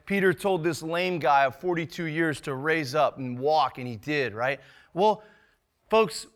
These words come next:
we live in a world with people all around us, people close to us, I mean really close to us,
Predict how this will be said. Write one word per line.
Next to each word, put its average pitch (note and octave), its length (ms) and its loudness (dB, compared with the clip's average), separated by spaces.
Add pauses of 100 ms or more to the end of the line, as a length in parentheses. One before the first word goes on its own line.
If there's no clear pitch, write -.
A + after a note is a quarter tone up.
we A3 240 2
live G#3+ 520 4 (240)
in G3+ 300 0
a F3+ 100 6
world F#3+ 600 4
with E3+ 240 -4
people G#3 560 -2
all A3 400 2
around F3+ 360 0
us, C#3 200 -6
people G#3 380 -4
close - 720 0
to E3 240 0
us, A#2 280 2
I G#3+ 120 2
mean G3+ 180 0
really G3 400 0
close D3+ 440 -6
to C3+ 180 -6
us, G2 320 -6